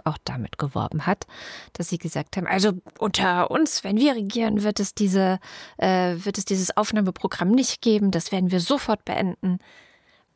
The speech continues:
Wie ja vieles im Wahlkampf gesagt wurde, was sich hinterher als nicht haltbar herausgestellt hat, ähm, gehört das wahrscheinlich auch dazu. Aber Dobrindt würde gerne weiterhin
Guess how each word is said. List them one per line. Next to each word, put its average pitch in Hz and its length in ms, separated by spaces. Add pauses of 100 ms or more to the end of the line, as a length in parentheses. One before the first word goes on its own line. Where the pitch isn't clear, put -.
Wie 269 220
ja 208 100
vieles 190 440
im 175 160
Wahlkampf 165 400
gesagt 170 420
wurde, 175 280
was 165 140
sich - 180
hinterher 170 500
als - 200
nicht - 180
haltbar 330 300
herausgestellt 180 840
hat, 170 180 (400)
ähm, 170 280
gehört 175 320
das 175 240
wahrscheinlich 170 520
auch - 120
dazu. - 400 (400)
Aber 220 180
Dobrindt 277 640
würde 262 280
gerne 220 400 (120)
weiterhin 214 640